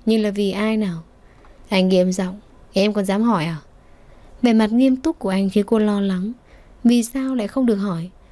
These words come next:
Và cũng chỉ là câu hỏi bình thường, anh đâu cần tỏ thái độ đó với cô. "Dám chứ." Bộ hôm nay anh bực bội chuyện gì sao? Tại sao khó chịu với cô như vậy? "Tối qua em đi đâu?"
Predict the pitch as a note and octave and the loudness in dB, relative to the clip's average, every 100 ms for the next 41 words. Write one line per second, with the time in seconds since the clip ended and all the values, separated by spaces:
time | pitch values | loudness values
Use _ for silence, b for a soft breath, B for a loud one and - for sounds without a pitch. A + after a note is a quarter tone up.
0 | b b - - F#3+ F3+ E3 E3 G#3+ - | b b -20 -4 0 0 0 0 0 0
1 | A3 F3 F3+ A3 A3+ F#3 F3 F3 E3+ F#3 | -2 -2 -2 0 0 0 0 -2 0 0
2 | E3+ E3+ - C4 C4+ C4+ B3+ G#3 F#3+ F3 | 0 -2 -2 2 4 2 0 -4 -4 -6
3 | G#3 A3+ A#3+ G3 F#3+ G#3 C4+ B3+ A#3 A3 | -4 -2 0 0 -2 0 -2 0 0 0
4 | G#3 b - - - - - - - - | -4 b -20 -20 -20 -20 -20 -20 -20 -20
5 | - - - - G#3+ G3+ G#3+ A3+ D4 C#4 | -20 -20 -20 -2 0 0 0 -2 0 -2
6 | B3 - - - - - - - - G3+ | -4 -12 -20 -20 -20 -20 -20 -4 0 2
7 | F#3+ G3+ G#3 G#3 G3+ F#3+ G3 F#3 F#3 G3+ | 2 0 0 0 0 0 0 -2 0 0
8 | G3 F#3+ F3+ G#3 G3+ G3+ - B B B | 2 0 0 -2 -4 -6 -14 B B B
9 | - B3 G#3+ - B3+ B3 A#3+ A3 A3+ C#4 | -4 -2 -2 -2 -2 -2 -2 -2 0 0
10 | A3 G3+ G#3+ B3 A#3+ B3 A#3 E3+ F3+ - | 2 0 2 2 4 4 2 -2 -6 -12
11 | - - - - - - - - - - | -20 -20 -20 -20 -20 -20 -20 -20 -20 -20
12 | B B B B - - F#3+ G#3+ A3+ A3 | B B B B -4 2 2 2 2 2
13 | G#3+ G#3+ G#3 G#3 F#3 | 2 2 2 2 -2